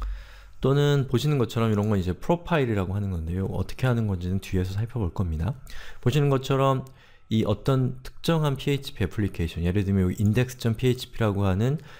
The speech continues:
저 파일이 이 실행이 됐을 때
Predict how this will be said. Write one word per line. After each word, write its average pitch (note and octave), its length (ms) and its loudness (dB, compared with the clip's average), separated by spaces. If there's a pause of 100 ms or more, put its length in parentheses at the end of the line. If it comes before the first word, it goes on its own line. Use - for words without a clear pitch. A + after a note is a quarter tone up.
(120)
저 F#2+ 280 0
파일이 C3+ 600 0 (380)
이 G2+ 100 2
실행이 C#3+ 380 2
됐을 G2+ 340 -2
때 G2 340 -2